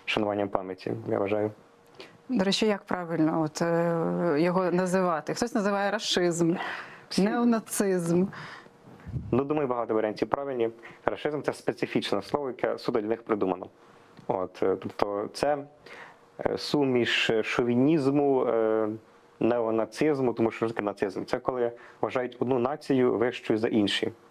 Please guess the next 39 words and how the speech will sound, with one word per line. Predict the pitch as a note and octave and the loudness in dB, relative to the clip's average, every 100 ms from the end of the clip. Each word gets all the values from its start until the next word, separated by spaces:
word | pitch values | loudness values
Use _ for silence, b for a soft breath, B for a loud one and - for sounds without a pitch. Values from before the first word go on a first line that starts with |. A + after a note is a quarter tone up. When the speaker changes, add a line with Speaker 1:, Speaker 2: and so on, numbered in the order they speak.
| - | -16
Speaker 1:
а | G#2 | -8
інші | B2+ D#3 - B2+ A#2 | -4 -2 0 0 0
можуть | A#2+ A#2+ | -2 -2
знищувати | G#2 A2+ C3+ - B2 G#2+ | 0 0 0 -4 -2 0
за | G#2 G#2 | 0 0
національною | G#2 - A2+ A2 A2 | -2 -2 -2 -2 -2
ознакою. | G2+ F2 - - B B B - | -4 -6 -6 -10 B B B -6
Росіяни | G2 - C#3+ | -4 -4 -4
те | - A#2 | -2 0
роблять. | G2 F2+ - - A2 | 0 -2 -2 -2 0
Вони, | G#2+ C3+ C3 A#2 - B B B - | 0 0 -2 -4 -12 B B B -2
в | B2 | -2
них | B2 C3 | 0 0
є | A#2+ | 2
анекдоти | A2+ - B2+ A#2+ G#2+ C#3 C#3 - B2 A#2+ | 0 -2 0 -2 -2 -2 -4 -2 2 2
і | G#2+ | 2
прізвиська | C3+ C3 A#2+ A#2 - | 2 2 2 -2 -2
для | G#2+ | -2
всіх | G#2 - - | -2 -2 -2
народів, | A2+ C#3 C3 A#2+ A2 G#2 | -2 0 2 2 4 0
к-, | - A2+ | -2 -6
крім | - B2+ A2+ | -2 0 2
них. | G2+ - - | 2 0 -8
От, | - - - | -10 -14 -8
і | A#2+ | -6
с-, | - - A2+ | -6 -4 0
і | A2+ | 0
ті, | - | 0
що | C#3 B2+ | 0 2
живуть | A#2+ B2 | 2 2
в | B2+ | 0
Росії, | A2+ - C3+ A2 B B - | -2 2 2 2 B B -2
і | C3 | -2
сусіди, | - A2 - B2 A#2+ | 0 -2 0 2 2
і | A#2 | 4
інші | A#2+ A2+ - | 4 2 2
народи. | A2+ A2+ G2+ | 0 2 2
Вони | A2 B2+ | 2 0
просто, | - - G#2+ | -6 -4 -4